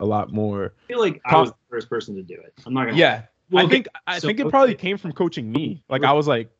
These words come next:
Speaker 2: A refined version of dunk training. I think I was the first person to do it. Like,
Speaker 1: Yeah.
Speaker 2: turn around. Daniel, okay, Daniel Back was, uh, like, doing jump signs, and his is, like, pretty good. Uh, Paul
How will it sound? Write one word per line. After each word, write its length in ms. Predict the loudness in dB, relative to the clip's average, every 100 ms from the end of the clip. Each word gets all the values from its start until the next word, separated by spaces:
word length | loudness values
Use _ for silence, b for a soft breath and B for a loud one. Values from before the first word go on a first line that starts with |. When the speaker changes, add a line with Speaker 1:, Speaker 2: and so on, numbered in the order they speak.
| _ _ _ _
Speaker 2:
A 80 | -10
refined 540 | -10 -10 -10 -6 -6
version 520 | -6 -8 -10 -14 -16 -18
of 160 | -20 -16
dunk 220 | -16 -14
training. 320 | -16 -18 -18 -12
I 100 | -8
think 200 | -4 -4
I 80 | -2
was 160 | -6
the 80 | -6
first 340 | -10 -6 -6 -4
person 300 | -8 -6 -8
to 80 | -10
do 160 | -12
it. 140 | -14 -20 _ _
Like, 240 | -2 -2 6
Speaker 1:
Yeah. 300 | 8 8 4 -6 -6
Speaker 2:
turn 120 | -4
around. 600 | -2 -2 -4 -6 -8 -10 _ _ _ _ _ _ _ _ _ _ _ _ _ 0
Daniel, 340 | 2 4 4 2
okay, 240 | 2 2
Daniel 280 | 2 0 2
Back 360 | 0 0 -2 -8
was, 320 | -8 -10 -18 _ _
uh, 100 | -20
like, 220 | -14 -12 -4
doing 180 | -4 -4
jump 160 | -8
signs, 340 | -10 -16 -20 -20 _ _ _ -14
and 80 | -4
his 200 | -4 -2
is, 200 | -6 -8
like, 180 | -10 -8
pretty 160 | -10 -12
good. 140 | -14 _ _ _ _ -10
Uh, 360 | -6 -4 -6 -8 _ _ _ _ _ _ -10
Paul 580 | 0 4 6 6 6 2